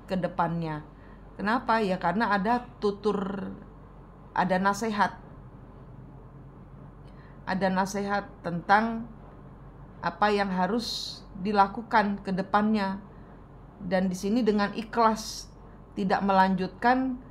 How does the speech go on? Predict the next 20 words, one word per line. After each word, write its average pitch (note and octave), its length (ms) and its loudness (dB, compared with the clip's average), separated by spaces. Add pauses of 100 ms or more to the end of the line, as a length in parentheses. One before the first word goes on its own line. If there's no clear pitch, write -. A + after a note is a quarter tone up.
(460)
eh, F3+ 480 2 (140)
tujuan G3 340 2
hidup G#3 300 0
yang A3 180 2
salah. G3+ 400 4 (2500)
Tujuan F#3+ 340 0
hidup G3 300 -2
yang G3 160 -4
selama F#3+ 400 0
ini G3+ 240 0
dikiranya, G3 720 0 (240)
ini A#3 160 0
sudah, F#3+ 400 0 (240)
sudah G3+ 300 2
lama A#3 400 8
ini G#3+ 160 4
berjalan, F#3 560 0
tapi A3+ 240 -4
kemudian, G#3 560 0
"Oh, A#3+ 240 2